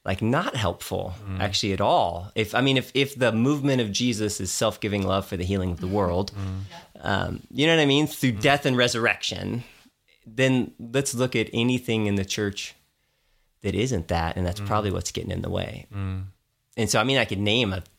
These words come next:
Speaker 1: thousand of those things, but, um, from the way that the churches approached racial justice and Black Lives Matter to the way that the church,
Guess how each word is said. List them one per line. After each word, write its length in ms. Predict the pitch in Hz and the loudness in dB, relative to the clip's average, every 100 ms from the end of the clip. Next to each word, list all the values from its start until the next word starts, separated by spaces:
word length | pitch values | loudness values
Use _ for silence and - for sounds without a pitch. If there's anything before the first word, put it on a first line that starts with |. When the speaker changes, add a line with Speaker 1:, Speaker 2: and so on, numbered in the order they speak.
| - | -2
Speaker 1:
thousand 400 | 104 120 117 104 | 2 2 2 -2
of 100 | 92 | -4
those 220 | 92 98 | -4 -4
things, 540 | - 95 110 151 151 98 - | -2 -2 0 -2 -2 -6 -2
but, 240 | 92 95 - | -2 -2 -6
um, 420 | 92 80 60 92 _ _ _ _ _ _ _ | -6 -6 -8 -12 _ _ _ _ _ _ _
from 200 | 110 104 | -2 0
the 100 | 104 | 2
way 320 | 98 98 104 | 2 2 2
that 320 | 110 117 104 _ _ _ _ _ _ _ - _ _ _ _ | 2 0 -2 _ _ _ _ _ _ _ -20 _ _ _ _
the 140 | - 113 | -8 -4
churches 640 | - 131 123 135 131 123 | -2 -2 0 0 0 -2
approached 760 | - 120 - 135 143 143 - - - _ _ _ _ _ _ _ | -2 -4 -2 0 0 0 -4 -8 -18 _ _ _ _ _ _ _
racial 300 | 120 127 156 | -2 2 2
justice 720 | 135 151 139 - - - - - | 2 2 2 -2 -2 -2 -2 -2
and 120 | 113 | 2
Black 260 | 113 110 104 | 2 2 2
Lives 220 | 110 104 | 0 2
Matter 360 | 110 104 98 90 | 2 2 2 0
to 140 | - | -2
the 80 | 101 | -2
way 220 | 95 95 101 | 0 2 0
that 140 | 104 | -2
the 80 | 104 | -4
church, 640 | - - 107 107 - - | -2 0 0 0 -2 -2